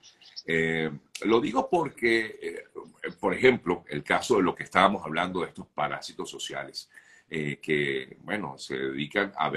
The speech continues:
a pedir dinero en la calle. Claro, pide dinero en la calle porque efectivamente esta persona no puede trabajar legalmente porque no tiene un permiso de trabajo. Y si trabaja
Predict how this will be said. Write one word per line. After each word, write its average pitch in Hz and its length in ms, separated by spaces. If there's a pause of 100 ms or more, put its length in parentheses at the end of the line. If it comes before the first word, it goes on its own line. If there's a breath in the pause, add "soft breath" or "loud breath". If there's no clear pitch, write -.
a 71 240
pedir 85 520
dinero 78 680
en 78 160
la 69 140
calle. 69 400 (260 soft breath)
Claro, 170 380
pide 98 240
dinero 107 260
en 127 60
la 117 100
calle 101 220
porque 120 200
efectivamente 95 680
esta 98 320
persona 90 480
no 98 260
puede 113 220
trabajar 104 400
legalmente 95 640
porque - 240
no 76 140
tiene - 180
un 98 80
permiso 80 380
de 67 80
trabajo. 73 400 (200)
Y 95 120
si 87 120
trabaja 107 540